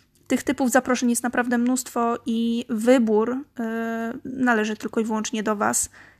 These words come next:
Jakie jest najlepsze z tych wymienionych? Y, nie ma. Każde jest dobre. Każde jest dobre, jeśli jest czytelne. Jeżeli treść jest kompletna,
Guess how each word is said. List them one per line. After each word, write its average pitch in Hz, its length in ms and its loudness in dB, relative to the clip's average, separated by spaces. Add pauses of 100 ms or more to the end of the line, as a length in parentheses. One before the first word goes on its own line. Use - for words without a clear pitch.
Jakie 254 240 6
jest 247 140 -2
najlepsze 247 540 -2 (140)
z - 140 -8
tych 240 260 -6
wymienionych? 240 720 0 (480)
Y, - 40 -12 (300)
nie 247 180 8
ma. 180 180 -2 (400)
Każde 214 360 4
jest 208 160 -8
dobre. - 320 -10 (400)
Każde 262 320 2
jest 247 180 -4
dobre, 233 380 0 (340)
jeśli 247 320 -2
jest 226 240 -4
czytelne. - 520 -2 (920)
Jeżeli 247 460 6
treść 240 540 4
jest - 380 -2
kompletna, 254 760 0